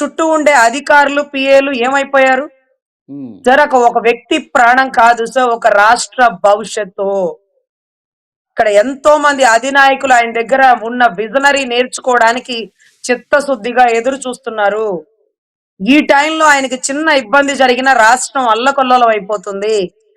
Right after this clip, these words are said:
Speaker 1: ఆయన ఓపిగ్గా తిరగబడ్డే అధికార యంత్రాంగం ఆయన వెనకాలే పరిగెట్టి అర్ధరాత్రులు నిద్రపోకుండా పనిచేస్తున్నారు. ఎందుకంటే, ఆయనే నిద్రపోకుండా కూర్చున్నప్పుడు ఒక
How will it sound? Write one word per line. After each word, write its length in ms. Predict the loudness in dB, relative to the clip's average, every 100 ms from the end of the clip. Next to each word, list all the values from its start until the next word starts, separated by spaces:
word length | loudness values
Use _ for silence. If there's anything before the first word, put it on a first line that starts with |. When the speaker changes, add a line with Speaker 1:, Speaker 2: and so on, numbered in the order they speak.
| _ _
Speaker 1:
ఆయన 200 | 0 2
ఓపిగ్గా 640 | 0 2 2 2 -4 -2 -2
తిరగబడ్డే 640 | -2 -2 0 -2 -2 2
అధికార 560 | 2 2 -2 2 4 4
యంత్రాంగం 680 | 2 0 0 0 0 0 0
ఆయన 220 | 0 2
వెనకాలే 520 | 0 0 2 2 2 0
పరిగెట్టి 560 | -2 -2 -6 -8 -10 -12 _ _ _ -2
అర్ధరాత్రులు 720 | -2 0 2 2 2 -4 -10
నిద్రపోకుండా 680 | -12 -4 0 0 0 0 2
పనిచేస్తున్నారు. 680 | 2 0 -4 -8 -4 -4 -2
ఎందుకంటే, 720 | -4 -6 -4 -4 -4 -6 -8 _ _ _ _ 0
ఆయనే 360 | 2 2 0
నిద్రపోకుండా 600 | 0 0 0 0 0 0
కూర్చున్నప్పుడు 1000 | -2 -6 -6 -2 -2 -2 -4 -2 -4 -6 _ _ _ _ _
ఒక 120 | -2